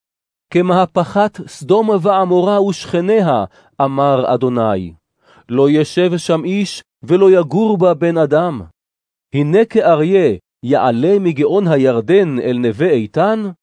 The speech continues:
כי ארגיע עריצנו מעליה. ומי בחור אליה אפקוד?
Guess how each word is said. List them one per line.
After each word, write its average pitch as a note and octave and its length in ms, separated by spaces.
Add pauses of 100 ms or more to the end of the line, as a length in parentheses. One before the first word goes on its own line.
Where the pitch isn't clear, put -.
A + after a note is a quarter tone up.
(400)
כי G3 200
ארגיע E3 760
עריצנו D#3+ 800
מעליה. C3+ 640 (680)
ומי E3 340
בחור F3+ 760
אליה D3 500
אפקוד? A2+ 480